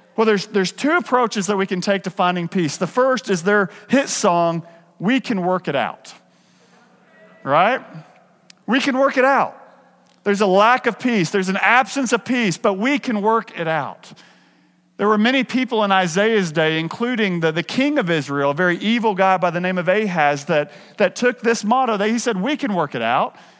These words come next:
If we need peace, I'll just enter into this alliance with Assyria, even though God's told me not to. I'm gonna enter into this as-, alliance with Assyria. They'll provide protection. We can create peace through alliance." Well, I won't go into the whole story, but all that to say,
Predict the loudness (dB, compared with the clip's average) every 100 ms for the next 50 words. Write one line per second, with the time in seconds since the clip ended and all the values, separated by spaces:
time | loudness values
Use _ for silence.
0 | _ _ -6 -6 -2 0 0 -2 -2 0
1 | 0 0 0 -2 -6 -4 -2 -2 -2 -2
2 | -2 0 2 2 0 -2 -4 -4 -4 -2
3 | 0 0 -2 -2 -2 -2 0 -2 -2 -8
4 | -8 -4 -2 -2 -4 -8 -8 -10 -16 -20
5 | -20 -4 -2 0 -2 -2 -2 -2 -2 -2
6 | -2 -4 -6 -2 0 0 -2 -4 -6 -6
7 | -2 -2 2 2 0 -2 0 0 0 -4
8 | -4 -4 -8 -10 -12 -2 -2 0 -6 -4
9 | -2 0 0 -2 -8 -8 -6 -6 -8 -14
10 | -14 -20 -10 -6 -2 -2 -4 -6 -12 -18
11 | -18 -18 _ _ _ _ _ _ _ -10
12 | -4 -2 -2 -2 -2 -2 -2 -2 -4 -6
13 | -4 0 0 2 2 2 0 -2 -4 0
14 | 0 0 -2